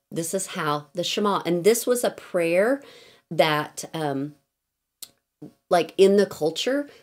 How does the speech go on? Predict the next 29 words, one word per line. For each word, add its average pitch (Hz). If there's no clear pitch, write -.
that 165
they, 175
they 180
would 180
recite 165
all 156
the 151
time. 143
It's 165
a 160
very 165
famous 170
prayer. -
And 185
it 151
says, 170
"Hear, 262
O 151
Israel." -
That 160
doesn't 185
mean 233
just 269
hear, 160
but -
it -
means 156
absolute 180
obedience. -